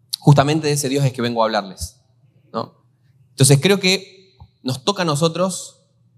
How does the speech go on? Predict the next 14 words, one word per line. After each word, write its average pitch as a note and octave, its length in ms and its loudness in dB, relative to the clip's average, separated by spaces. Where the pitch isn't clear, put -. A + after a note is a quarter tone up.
encontrar C#3+ 840 2
los C3+ 280 4
ganchos G3 460 0
apologéticos B2+ 1040 -4
que D3+ 80 0
hagan F3 200 2
sentido F3+ 800 -2
con D3+ 160 0
la D#3+ 80 0
sensibilidad C3 540 0
de D#3+ 40 2
nuestros C#3 240 -6
contemporáneos, A2+ 960 -2
¿sí? A#2+ 240 -6